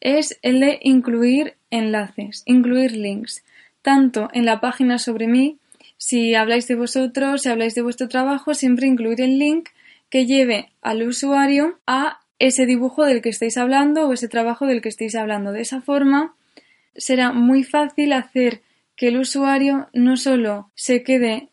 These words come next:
en esa página sobre mí, sino que fluya por todo nuestro portfolio. Es una forma de incitarle a que fluya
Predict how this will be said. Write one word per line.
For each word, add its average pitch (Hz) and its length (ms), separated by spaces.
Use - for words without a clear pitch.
en 226 180
esa 240 260
página 254 360
sobre 277 220
mí, 320 220
sino 269 380
que 277 320
fluya 269 500
por 247 260
todo 240 280
nuestro 240 340
portfolio. 220 600
Es - 140
una 247 180
forma 254 380
de 254 240
incitarle 233 680
a 220 140
que 214 140
fluya 214 420